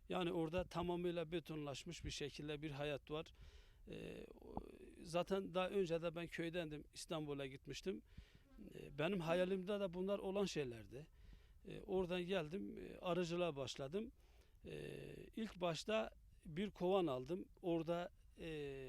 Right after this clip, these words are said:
biraz tecrübe edindim bir yıl. Daha sonra o, e, bir kovanı iki tane arı yaptım. Diğer yıl sekiz tane ekleyerek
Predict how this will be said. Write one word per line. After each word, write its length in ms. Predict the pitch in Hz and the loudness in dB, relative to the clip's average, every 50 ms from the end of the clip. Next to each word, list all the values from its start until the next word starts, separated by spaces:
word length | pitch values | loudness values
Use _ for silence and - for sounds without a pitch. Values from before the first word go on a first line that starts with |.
| 123 - - - | -10 -12 -6 -4
biraz 200 | 175 170 180 165 | 0 0 0 0
tecrübe 540 | - - 175 165 156 165 165 165 180 165 156 | 0 2 0 2 2 4 4 4 2 2 2
edindim 420 | 143 120 123 120 117 120 120 120 123 | 0 0 -2 -2 -2 -2 -2 0 2
bir 160 | 135 131 117 | 2 2 4
yıl. 240 | 117 127 151 190 196 - - - - - - - - - - - - 139 143 | 2 0 0 -2 -4 -8 -14 -20 -20 -20 -20 -20 -20 -14 -12 -10 -4 0 4
Daha 180 | 165 190 214 | 6 6 6
sonra 500 | 185 - 180 165 165 160 185 208 220 220 - - | 4 4 2 2 4 4 4 4 4 2 0 -2
o, 140 | 196 196 202 - - - - - | -2 -2 -2 -4 -8 -10 -8 -6
e, 540 | 185 165 151 151 147 143 143 139 135 127 123 - - - - - - - - - - - - - - - - - - | -4 -4 -2 -2 -4 -4 -4 -4 -4 -6 -6 -10 -12 -16 -20 -20 -16 -16 -14 -14 -14 -16 -18 -18 -18 -18 -16 -14 -4
bir 240 | 165 156 190 202 | 0 2 2 2
kovanı 520 | - - - 170 170 170 170 190 226 247 262 - - - - - - - - - - - - - - - - - - - | 2 0 -2 0 0 2 2 0 0 -2 -4 -6 -12 -20 -20 -20 -20 -20 -20 -20 -20 -20 -20 -20 -20 -20 -20 -20 -8 -6
iki 260 | 196 175 - - 220 | -6 -4 -4 -6 -2
tane 220 | - 214 202 220 226 | 2 4 4 4 4
arı 260 | 214 208 208 220 240 | 4 4 4 6 6
yaptım. 480 | 247 240 226 - - 247 240 214 170 | 4 4 2 0 -2 -2 -2 -2 -2
Diğer 260 | 165 202 220 226 226 214 | 0 2 4 4 4 2
yıl 160 | 214 208 185 | 2 0 0
sekiz 420 | 170 - 208 202 180 - 220 196 | -2 -2 -2 -2 -2 -2 -6 -6
tane 240 | - 202 180 165 165 156 - - | -2 0 0 0 0 -2 -4 -2
ekleyerek 580 | 175 175 165 - 185 185 214 233 233 247 240 | -2 -2 -2 0 2 4 6 6 6 4 0